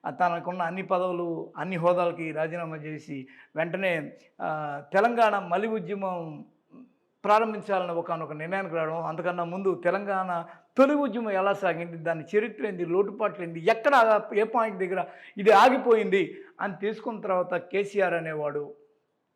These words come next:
ఆ, మలి ఉద్యమానికి, ఉద్యమానికి శ్రీకారం చుట్టాడని, ఒక ముహూర్తం పెట్టుకొని కరెక్ట్గా కొట్టాడని, అక్కడి నుంచి మొదలు పెడితేనే ఆ తర్వాత కొన్నేళ్లకి తెలంగాణ రాష్ట్రం సిద్ధించడం, తర్వాత తాను సీఎం కావడం, ఆ బ్రాహ్మణుడు చెప్పిన మాట నిజం కావడం అనేది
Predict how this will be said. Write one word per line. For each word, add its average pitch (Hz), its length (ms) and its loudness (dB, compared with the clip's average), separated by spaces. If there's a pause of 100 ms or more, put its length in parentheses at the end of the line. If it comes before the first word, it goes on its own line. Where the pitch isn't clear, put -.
(680)
ఆ, 175 200 -4
మలి 208 260 2
ఉద్యమానికి, 208 460 0
ఉద్యమానికి 196 500 -2
శ్రీకారం 190 520 -2
చుట్టాడని, 151 600 -8 (260)
ఒక 196 120 0
ముహూర్తం 226 400 0
పెట్టుకొని 208 300 -2
కరెక్ట్గా 196 360 -2
కొట్టాడని, 160 760 -6 (100)
అక్కడి 214 360 -4
నుంచి 240 220 -6
మొదలు 208 240 0
పెడితేనే 196 680 -4 (300)
ఆ 196 120 6
తర్వాత 214 360 2
కొన్నేళ్లకి 202 920 2 (220)
తెలంగాణ 202 640 2
రాష్ట్రం 180 320 0
సిద్ధించడం, 175 680 -8
తర్వాత 180 300 0
తాను 165 160 -4
సీఎం 196 320 -6
కావడం, 165 320 -2
ఆ 160 120 0
బ్రాహ్మణుడు 190 520 0
చెప్పిన 180 300 -6
మాట 156 220 -6
నిజం 151 300 -10
కావడం 156 320 -6
అనేది 143 420 -10